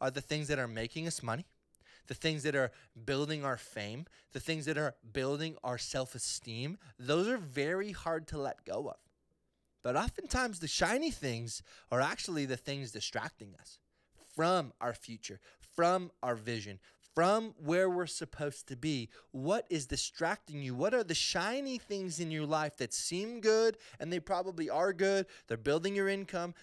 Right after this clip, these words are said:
They're building your self-esteem. They're building your following, but it's not what you're supposed to be doing. It's not where you're supposed to be. We need to learn how to burn the shiny things.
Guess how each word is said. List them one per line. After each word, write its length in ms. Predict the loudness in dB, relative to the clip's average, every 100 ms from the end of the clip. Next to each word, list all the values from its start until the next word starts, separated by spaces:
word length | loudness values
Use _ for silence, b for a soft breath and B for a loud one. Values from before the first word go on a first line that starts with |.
| B
They're 80 | -6
building 340 | 0 0 2
your 80 | 0
self-esteem. 760 | 2 2 0 -6 -4 -4 -4 -6 B
They're 100 | -6
building 380 | 0 0 0 0
your 120 | -2
following, 540 | -2 0 2 2 0 -2
but 160 | -4
it's 160 | -4 -4
not 240 | -4 -2
what 120 | -4 -4
you're 120 | -6
supposed 460 | -6 -4 -4 -4
to 80 | -12
be 100 | -12
doing. 320 | -8 -8 -8 -14 _ _ _ _ _ _ _ _ _ _ _ _
It's 120 | -6 2
not 220 | 2 4
where 180 | 4 4
you're 160 | 2
supposed 460 | -2 -2 -2 -2 -2
to 80 | -6
be. 180 | -6 -8 B B
We 140 | -4
need 160 | -2 -2
to 120 | 0
learn 180 | 0 0
how 140 | -2 -2
to 100 | -2
burn 680 | 2 2 4 2 0 -2 -8 b -4
the 60 | 0
shiny 760 | 2 2 2 0 -2 -4 -6 _ -16
things. 480 | -10 -8 -10 -16 -20